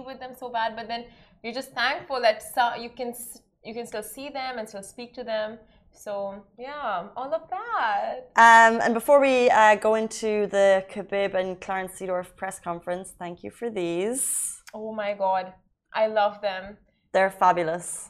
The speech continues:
Speaker 1: It's Son Papdi. We got it from the Al Adil supermarket, and it literally melts in your mouth. It's so good.
Speaker 2: So, it's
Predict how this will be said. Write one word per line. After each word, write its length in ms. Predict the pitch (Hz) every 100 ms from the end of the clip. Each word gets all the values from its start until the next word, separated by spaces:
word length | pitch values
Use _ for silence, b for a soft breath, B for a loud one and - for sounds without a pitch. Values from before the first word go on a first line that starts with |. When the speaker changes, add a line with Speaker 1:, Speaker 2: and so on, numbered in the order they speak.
| -
Speaker 1:
It's 260 | 247 - -
Son 280 | 240 254 269
Papdi. 240 | 247 269
We 60 | 240
got 140 | 233
it 60 | 247
from 140 | 254
the 120 | 226 - 190
Al 80 | 202 196
Adil 220 | 196 202
supermarket, 720 | - 202 202 214 214 220 285 302 220
and 120 | 220
it 100 | 220 214
literally 440 | 247 - 277 285 302 208 202
melts 260 | 208 277 285
in 140 | 214
your 180 | 202 190
mouth. 440 | 180 170 233 349 - _
It's 180 | _ -
so 200 | 208 220
good. 320 | 214 185 233 - -
Speaker 2:
So, 200 | - 233 226 214 - - _ _ _ _ _ _ _
it's 80 | -